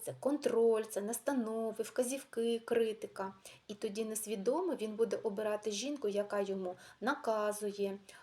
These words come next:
м, підказує, яка його карає або виховує. Або навпаки, такий чоловік може уникати саме таких жінок, тому що підсвідомо він хоче втекти від своєї матері. А, такий чоловік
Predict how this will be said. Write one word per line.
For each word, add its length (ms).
м, 320
підказує, 840
яка 360
його 280
карає 720
або 220
виховує. 720
Або 180
навпаки, 580
такий 280
чоловік 480
може 300
уникати 720
саме 340
таких 320
жінок, 420
тому 200
що 200
підсвідомо 1000
він 100
хоче 360
втекти 640
від 140
своєї 580
матері. 460
А, 200
такий 240
чоловік 640